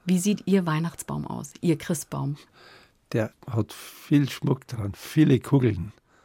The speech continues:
Speaker 1: Bunt oder rot, silber oder?
Speaker 2: Silber.
Speaker 1: Mhm.
Speaker 2: Ja.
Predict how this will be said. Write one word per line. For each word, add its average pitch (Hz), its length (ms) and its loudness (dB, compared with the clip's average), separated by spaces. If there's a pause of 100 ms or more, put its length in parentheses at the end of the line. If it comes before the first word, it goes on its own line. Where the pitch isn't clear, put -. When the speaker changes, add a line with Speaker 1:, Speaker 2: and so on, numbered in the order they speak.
Speaker 1:
Bunt 311 360 4
oder 180 260 -2
rot, 202 500 0
silber 277 640 -2
oder? 175 200 -10
Speaker 2:
Silber. 123 540 2 (280)
Speaker 1:
Mhm. 165 420 -4 (100)
Speaker 2:
Ja. 98 360 -2